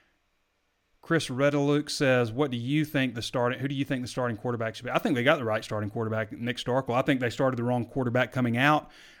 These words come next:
I think Ben Hicks showed some guts against Texas A and M, but I still think Starkel gives you the best chance to win with his ability to drive the ball down the field.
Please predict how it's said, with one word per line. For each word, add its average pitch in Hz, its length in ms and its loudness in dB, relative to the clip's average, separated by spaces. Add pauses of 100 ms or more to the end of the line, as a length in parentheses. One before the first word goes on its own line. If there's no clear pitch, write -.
I 120 40 -4
think 127 180 2
Ben 127 160 2
Hicks 123 240 -2
showed 123 200 -2
some 110 160 -6
guts 127 280 2
against 131 240 -2
Texas 135 320 0
A 127 60 0
and 123 120 2
M, 143 160 4
but 113 100 0
I 107 60 2
still 151 260 2
think 139 260 0
Starkel 123 380 -2
gives 113 220 -4
you 123 60 -2
the 113 80 -4
best 113 300 -2
chance 117 240 -4
to 113 80 -8
win 117 200 -2
with 107 80 -6
his 104 140 -8
ability 113 380 -4
to 104 80 -10
drive 110 280 -4
the 110 60 -6
ball 110 200 -2
down 107 220 -4
the 95 60 -8
field. 123 420 -2